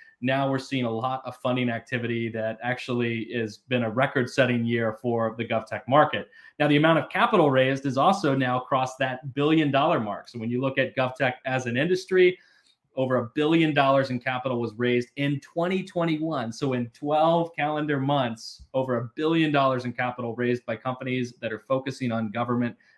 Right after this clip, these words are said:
as a customer. So we've come such a long way in such a short period of time.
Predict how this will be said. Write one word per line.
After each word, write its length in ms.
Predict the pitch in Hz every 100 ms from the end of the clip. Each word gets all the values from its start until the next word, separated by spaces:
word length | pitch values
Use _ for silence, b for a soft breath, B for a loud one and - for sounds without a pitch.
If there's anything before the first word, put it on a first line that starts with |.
| b 123
as 140 | 113
a 40 |
customer. 520 | 107 131 123 123 113 113
So 120 | 117
we've 160 | 110
come 300 | - 131 120 -
such 380 | - 165 160
a 40 | 147
long 440 | 123 123 120 110
way 360 | 120 113 113 107 B B B
in 100 | 120
such 180 | 127 123
a 60 | 120
short 340 | 131 123 -
period 220 | 117 107
of 100 | 101
time. 320 | 127 110 95